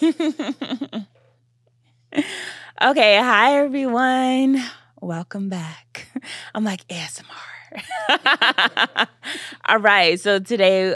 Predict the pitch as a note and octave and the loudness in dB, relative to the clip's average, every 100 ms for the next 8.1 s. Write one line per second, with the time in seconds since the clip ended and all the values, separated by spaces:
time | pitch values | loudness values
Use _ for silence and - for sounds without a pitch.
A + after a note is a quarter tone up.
0 | - F3 E3+ - F#3 F3+ E3+ C#3+ D3+ D3+ | 0 0 0 -2 -2 -4 -4 -6 -6 -4
1 | C#3+ G3+ - - E3 C#3 C#3+ F3+ B3+ D4+ | -2 -2 -6 -2 0 0 -4 -2 -2 -2
2 | - - D#3+ D3+ D#3 E3+ - - _ - | -4 -4 -2 0 -2 -10 -20 -20 _ -8
3 | F3+ - F3 - F#3+ F#3+ A3 G3+ C#3+ C#3 | -8 -4 -4 -4 -6 -8 -10 -8 -6 -4
4 | G#3 E4+ - - - _ G#3 A3+ - G3 | -6 -6 -10 -18 -20 _ -4 -2 -2 0
5 | G3 - F3+ F3 E3+ - D#3 D3+ - G#3+ | 0 -2 -2 -2 -4 -6 -6 -6 -6 -6
6 | G3 F#3 G3+ G3 F3+ E3 D#3+ - F3+ D3 | -6 -8 -4 -4 -4 -6 -6 -6 -4 -4
7 | D3 D3+ D3 - - C#3 - C4 A#3+ C4 | -4 -6 -10 -10 -14 -14 -2 2 2 0
8 | - | -14